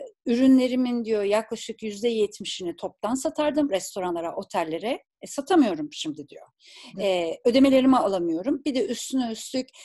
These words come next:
Speaker 1: e, başka bir kasabayı tarif etti.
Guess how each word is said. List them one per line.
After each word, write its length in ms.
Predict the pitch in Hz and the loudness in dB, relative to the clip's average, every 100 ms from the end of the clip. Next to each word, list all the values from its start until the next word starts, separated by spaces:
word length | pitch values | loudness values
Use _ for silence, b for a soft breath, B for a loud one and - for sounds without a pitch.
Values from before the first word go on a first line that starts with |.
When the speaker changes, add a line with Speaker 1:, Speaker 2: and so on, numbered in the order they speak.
| B - | B -6
Speaker 1:
e, 580 | 196 190 185 175 156 113 | -2 2 2 2 -2 -4
başka 460 | 208 185 - 285 240 | 0 0 0 -2 -2
bir 180 | 254 | -4
kasabayı 1080 | - 202 - 190 190 180 - 202 214 196 190 - | -4 -6 -2 0 2 0 -4 -14 -6 -2 -2 -2
tarif 400 | 202 170 170 - | -2 -2 -4 -8
etti. 520 | 180 _ - 339 - | -12 _ -4 -4 -4